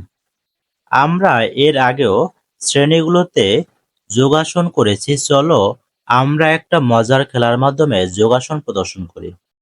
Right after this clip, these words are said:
আমরা দল অথবা জোড়ায় ভাগ হয়ে প্রত্যেকে নিজের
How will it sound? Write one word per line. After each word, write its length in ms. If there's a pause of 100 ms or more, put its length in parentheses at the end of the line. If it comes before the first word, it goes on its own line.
(340)
আমরা 320 (160)
দল 300 (120)
অথবা 400
জোড়ায় 440
ভাগ 360
হয়ে 260 (460)
প্রত্যেকে 560
নিজের 480